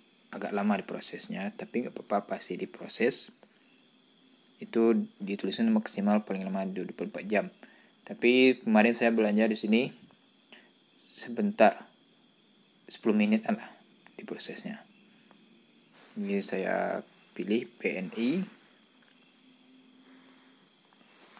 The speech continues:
Total bayarnya segini, seratus tujuh puluh empat sembilan empat. Ini gunanya untuk kode uniknya,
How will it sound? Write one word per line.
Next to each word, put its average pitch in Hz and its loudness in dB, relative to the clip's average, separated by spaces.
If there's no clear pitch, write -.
Total 101 -4
bayarnya 101 4
segini, 110 6
seratus - -2
tujuh 107 0
puluh 110 -2
empat - -6
sembilan 104 -4
empat. - 0
Ini 131 4
gunanya 101 6
untuk 107 0
kode 104 2
uniknya, 107 4